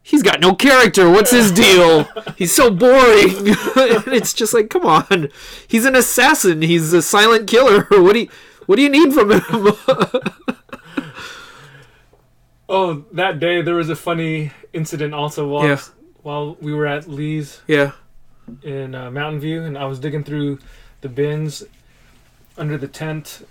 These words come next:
Speaker 2: There was this lady who started digging in a box next to mine.
Speaker 1: Yeah.
Speaker 2: And she kept turning back, um,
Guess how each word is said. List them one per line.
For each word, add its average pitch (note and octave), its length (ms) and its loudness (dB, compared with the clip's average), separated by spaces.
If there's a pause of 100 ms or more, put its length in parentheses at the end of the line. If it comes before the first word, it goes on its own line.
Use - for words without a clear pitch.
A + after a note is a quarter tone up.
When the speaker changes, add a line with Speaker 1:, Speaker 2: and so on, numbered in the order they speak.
(160)
Speaker 2:
There D#3 260 -4
was D3+ 160 -6
this C#3 380 -12
lady D3+ 300 -6
who C#3 80 -10
started D3 340 -8
digging D3 480 -10
in C#3+ 120 -10
a C#3 40 -10
box C#3+ 420 -8
next D3+ 240 -10
to C#3+ 100 -16
mine. D3+ 420 -8 (260)
Speaker 1:
Yeah. E3+ 300 -2 (680)
Speaker 2:
And D3+ 180 -10
she F#3+ 120 -16
kept B3+ 240 -6
turning F3+ 260 -6
back, E3 300 0 (580)
um, C#3+ 400 -10